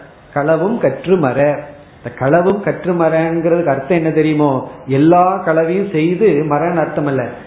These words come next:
கற்று மற, தெரிஞ்சு விடுன்னு அர்த்தம். செஞ்சு விடுன்னு சொல்லப்படல. என்னென்னலாம் களவு இருக்கு அப்படின்னு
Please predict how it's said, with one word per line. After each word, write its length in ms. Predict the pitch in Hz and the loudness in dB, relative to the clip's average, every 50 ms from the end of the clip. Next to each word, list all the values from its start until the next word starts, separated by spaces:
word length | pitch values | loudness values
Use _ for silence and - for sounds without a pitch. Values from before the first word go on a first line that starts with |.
| - - - - | -20 -20 -12 -2
கற்று 520 | - 175 175 - - - - - 233 269 277 | 2 2 2 0 -2 -12 -12 -8 -6 -4 -2
மற, 360 | 247 175 143 131 131 143 139 117 - - - - - - - | 0 0 0 0 0 0 -2 -2 -6 -10 -16 -20 -20 -14 -4
தெரிஞ்சு 500 | - 190 190 208 240 269 277 277 - 285 262 | 2 4 4 4 4 2 -2 0 0 0 2
விடுன்னு 380 | 226 196 180 180 190 190 175 | 4 2 2 2 0 0 0
அர்த்தம். 340 | 156 143 - - - 139 147 - | 0 -2 -2 -4 -6 -6 -8 -8
செஞ்சு 360 | - - 175 180 214 196 247 240 | -6 -4 -4 -2 -2 0 0 2
விடுன்னு 340 | 214 190 185 190 190 202 196 | 2 2 2 0 -2 -2 0
சொல்லப்படல. 560 | 185 165 156 165 - 151 143 139 139 131 - - - - - - - - - - - | 0 0 0 0 0 0 -2 -2 -2 -2 -4 -6 -10 -18 -20 -20 -20 -20 -20 -10 -4
என்னென்னலாம் 760 | 135 139 139 160 175 180 180 175 180 180 175 185 208 233 240 - | -4 -2 -2 0 -2 0 0 0 0 2 2 2 2 0 -2 -2
களவு 320 | - - 156 165 175 170 | -2 -2 0 0 0 0
இருக்கு 380 | 165 160 156 - - - 175 180 175 151 131 - - - - | 0 -2 -2 -4 -4 -2 0 2 2 0 -2 -4 -10 -14 -10
அப்படின்னு 400 | - 147 139 147 160 180 196 233 | -8 -6 -4 0 0 0 0 0